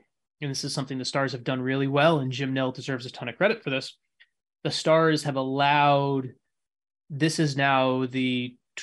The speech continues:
it's, it's, it's easy, it's, it's, this is now the Miro hit, it's like you lo-, use the twenty seventeen draft class as the poster children for it, but, like, this is the twenty seventeen draft class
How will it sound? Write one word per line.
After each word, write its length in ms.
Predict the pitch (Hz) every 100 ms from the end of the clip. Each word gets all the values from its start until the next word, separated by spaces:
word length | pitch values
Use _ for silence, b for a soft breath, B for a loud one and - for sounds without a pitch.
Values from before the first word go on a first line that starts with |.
| - _ _
it's, 200 | 160 156
it's, 180 | 180 190
it's 280 | 247 214 196
easy, 200 | 247 226
it's, 220 | 180 160
it's, 180 | 185 175
this 200 | 233 240
is 140 | 240
now 180 | 214 202
the 80 | 175
Miro 260 | 160 185 156
hit, 200 | 160 165
it's 220 | 151 -
like 220 | 165 151 156
you 80 |
lo-, 100 | 160
use 200 | 190 190
the 80 | 160
twenty 300 | 156 170 160
seventeen 440 | 147 143 135 143 131
draft 320 | 135 127 -
class 260 | 139 123
as 100 | 131
the 60 | -
poster 380 | - 156 156 156
children 380 | 170 160 170 175
for 260 | 180 180
it, 100 | 185
but, 140 | 160 147
like, 240 | 143 143 _ _ b b -
this 220 | 196 208
is 200 | 202 160
the 400 | 165 160 151 147 _ b _ _ _ -
twenty 260 | - 180
seventeen 1000 | 170 170 156 151 147 151 143 139 131 127 - _ _ -
draft 340 | 151 143 135
class 520 | - 139 120 113 -